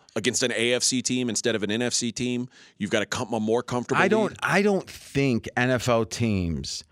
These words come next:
Speaker 2: Remember Drew Brees when he hurt his hand?
Speaker 1: Mm-hmm.
Speaker 2: And the whole plan was, or the thought was, that they had, like, four or, uh, five or six games. I can't, I think it was six. And then they had a bye.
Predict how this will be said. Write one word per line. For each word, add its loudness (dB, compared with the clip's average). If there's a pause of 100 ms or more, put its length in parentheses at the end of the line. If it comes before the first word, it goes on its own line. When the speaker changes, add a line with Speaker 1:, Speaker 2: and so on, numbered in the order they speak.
(240)
Speaker 2:
Remember 2
Drew 0
Brees 0
when 0
he 2
hurt 2
his -2
hand? 0
Speaker 1:
Mm-hmm. -4 (840)
Speaker 2:
And 2 (300)
the 2
whole 2
plan 2
was, 2
or 2
the 2
thought 2
was, 0 (480)
that 0
they 4
had, 4
like, 2
four 0
or, 0
uh, 4
five 2
or 0
six 0
games. 2
I 2
can't, -2
I 4
think 2
it 0
was 0
six. -2 (600)
And 2
then 4
they 4
had 4
a 4
bye. 2